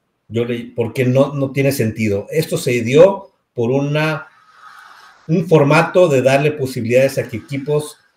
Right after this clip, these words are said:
tuvieran más tiempo de juego, que pudieran alcanzar una oportunidad a-, al verse cortada o coartada una temporada, y ahora resulta que la N B A en ochenta y dos partidos de temporada regular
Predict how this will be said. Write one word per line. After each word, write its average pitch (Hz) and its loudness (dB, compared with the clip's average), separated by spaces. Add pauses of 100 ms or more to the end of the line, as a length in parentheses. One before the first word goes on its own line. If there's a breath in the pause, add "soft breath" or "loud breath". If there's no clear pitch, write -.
(420)
tuvieran 127 2
más 131 -2
tiempo 135 -2
de 120 -2
juego, 208 2
que 123 -12
pudieran 120 -4
alcanzar 123 -4 (320)
una 131 2
oportunidad 123 0
a-, 110 -6
al 110 -2
verse 131 -2
cortada 120 2
o 117 -4
coartada 147 2
una 135 -2
temporada, 131 -2
y 113 -10
ahora 123 -4
resulta 123 -6 (520)
que 110 -12
la 107 0
N 117 -4
B 117 -2
A 120 -8
en 117 -4
ochenta 113 -6
y 110 -4
dos 170 -4
partidos 143 -6
de 123 -6
temporada 113 -4
regular 120 -4